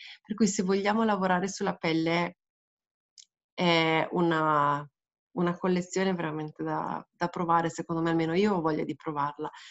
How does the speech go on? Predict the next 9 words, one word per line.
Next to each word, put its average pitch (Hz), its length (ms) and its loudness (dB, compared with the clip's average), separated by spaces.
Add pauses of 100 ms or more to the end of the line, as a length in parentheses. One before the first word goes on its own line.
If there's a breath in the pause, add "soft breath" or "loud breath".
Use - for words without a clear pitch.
(320 loud breath)
perché 156 1000 0 (2750 soft breath)
anche 240 340 8
se 208 600 6
mi 196 160 6
dico, 175 640 2 (520 loud breath)
hai 180 160 0
cinquanta 190 540 2
anni, 175 440 2 (140)
cioè, - 280 -4